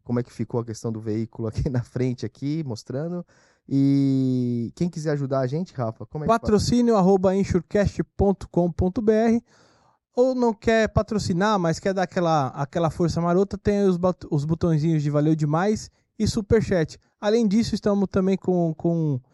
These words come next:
Speaker 2: é, a nossa carretinha aí, quer ter seu logo na nossa carretinha, entre em contato conosco aí,
Speaker 1: Isso aí.
Speaker 2: que a gente, a gente conversa. Fechou?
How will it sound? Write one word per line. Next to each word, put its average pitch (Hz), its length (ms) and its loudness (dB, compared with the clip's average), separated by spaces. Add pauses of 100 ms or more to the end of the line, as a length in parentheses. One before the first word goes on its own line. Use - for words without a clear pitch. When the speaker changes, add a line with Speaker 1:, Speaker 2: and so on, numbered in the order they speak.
(380)
Speaker 2:
é, 143 260 2
a 143 80 0
nossa 156 260 0
carretinha 160 540 0
aí, 180 100 2
quer 185 160 -2
ter 185 140 -2
seu 170 160 0
logo 160 280 2
na 151 120 -2
nossa 151 220 -2
carretinha, 175 580 -2 (140)
entre 185 240 -4
em - 20 -16
contato 160 380 -6
conosco 147 480 -2
aí, 147 120 2
Speaker 1:
Isso 147 140 -8
aí. 101 200 -12 (180)
Speaker 2:
que 196 100 -6
a 180 80 2
gente, 156 500 0 (420)
a 143 140 -2
gente 143 240 -2
conversa. 127 480 -2
Fechou? 214 400 0